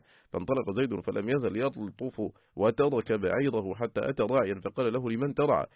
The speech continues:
قال لأبي العاص بن الربيع، قال: "فلمن هذه الغنم؟" قال: "لزينب بنت محمد صلى الله عليه وسلم." فسار معه شيئا ثم قال له: "هل لك أن أعطيك شيئا تعطيها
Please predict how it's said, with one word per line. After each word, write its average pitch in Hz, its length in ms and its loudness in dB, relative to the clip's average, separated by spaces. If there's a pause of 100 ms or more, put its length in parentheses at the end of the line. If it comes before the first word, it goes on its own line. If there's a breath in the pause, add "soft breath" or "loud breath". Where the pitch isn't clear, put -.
(300 soft breath)
قال 107 180 6
لأبي 113 240 4
العاص 123 320 4
بن 107 140 -2
الربيع، 113 300 2
قال: 110 240 0
"فلمن 113 340 -2
هذه 117 260 0
الغنم؟" 127 460 0
قال: 110 180 2
"لزينب 113 380 0
بنت 107 180 -4
محمد 110 760 0
صلى 120 240 0
الله 113 380 0
عليه 117 140 0
وسلم." 107 380 0 (460 soft breath)
فسار 127 340 2
معه 120 320 0
شيئا 113 320 -2
ثم 104 200 -4
قال 113 300 0
له: 123 240 2 (300 soft breath)
"هل 131 340 4
لك 143 180 2
أن 113 220 0
أعطيك 107 400 0
شيئا 113 340 -2
تعطيها 104 420 0